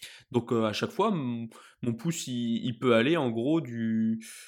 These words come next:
du premier tiers en bas de l'écran au premier tiers en haut de l'écran. Donc toute cette zone-là, c'est la zone de confort.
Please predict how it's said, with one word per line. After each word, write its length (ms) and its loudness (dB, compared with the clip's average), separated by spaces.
du 200 -10
premier 480 -2
tiers 440 0
en 100 -2
bas 160 0
de 140 -6
l'écran 520 -2
au 500 0
premier 380 0
tiers 280 2
en 60 2
haut 120 4
de 80 -8
l'écran. 320 -2
Donc 180 -10
toute 180 -8
cette 180 4
zone-là, 360 4
c'est 160 -6
la 120 -2
zone 220 0
de 100 -4
confort. 540 0